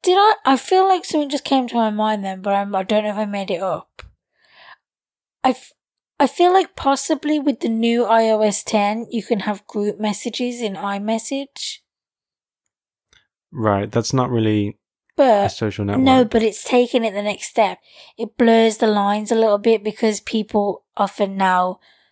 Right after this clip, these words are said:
Speaker 1: like the kids maybe or whatever, they don't, not using their social media to communicate with each other. They're just entering group chats. Like, it's blurring the lines slightly. Anyway, it just made me think of that, but I might have made it up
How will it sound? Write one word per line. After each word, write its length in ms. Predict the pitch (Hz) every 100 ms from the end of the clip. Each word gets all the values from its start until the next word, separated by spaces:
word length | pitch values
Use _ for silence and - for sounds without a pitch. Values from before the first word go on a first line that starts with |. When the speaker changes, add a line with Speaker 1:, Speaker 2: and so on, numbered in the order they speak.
| _ -
Speaker 1:
like 180 | 202
the 80 | -
kids 400 | 190 - 196 -
maybe 320 | 208 190 185
or 80 | 180
whatever, 480 | 185 185 185 180 185 _ _ _ -
they 100 | 196
don't, 280 | 196 208 - _ -
not 180 | 214
using 300 | 196 214 214
their 160 | 208 202
social 380 | - 202 196 202
media 280 | 196 190 185
to 140 | -
communicate 540 | - 208 196 190 196
with 120 | 190 190
each 160 | 180
other. 160 | 190 190
They're 140 | 185 185
just 400 | - 196 - - - - _ _ _ _
entering 680 | - 208 190 214 190 185 185 - _
group 300 | - 202 -
chats. 640 | - 190 151 - - - _ _ _ - - -
Like, 260 | 233 214 - -
it's 100 | 220
blurring 560 | - 247 247 254 254
the 80 | 240
lines 560 | 220 214 226 226 214 196
slightly. 800 | - 196 185 180 185 170 180 - - - -
Anyway, 260 | 302 302 262
it 60 |
just 180 | 294 294
made 120 | 359
me 100 | 349
think 240 | 294 294 277
of 100 | 208
that, 180 | 185 196
but 80 | 220
I 80 |
might 240 | 226 233 240
have 100 | 240
made 180 | 240 220
it 120 | 202
up 400 | 185 - _